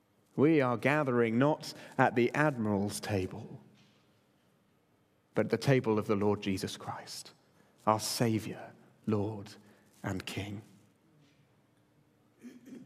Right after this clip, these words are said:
And to help us to understand what's happening as we do that,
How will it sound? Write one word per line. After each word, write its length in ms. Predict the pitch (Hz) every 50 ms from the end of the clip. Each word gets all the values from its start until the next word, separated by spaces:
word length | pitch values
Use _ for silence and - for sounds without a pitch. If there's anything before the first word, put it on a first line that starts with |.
| - - - _ _ _ _ _ _ _ -
And 100 | - 135
to 60 | 135 151
help 140 | 165 160
us 140 | 165 151 143 151 - -
to 140 | - 180 151
understand 640 | 156 147 135 131 - - 165 160 165 175 175 147
what's 180 | 147 151 139 -
happening 380 | 147 175 - 175 160 143 135
as 120 | 135 127 120
we 100 | 131 135
do 200 | 131 175 175 165
that, 180 | 135 120 -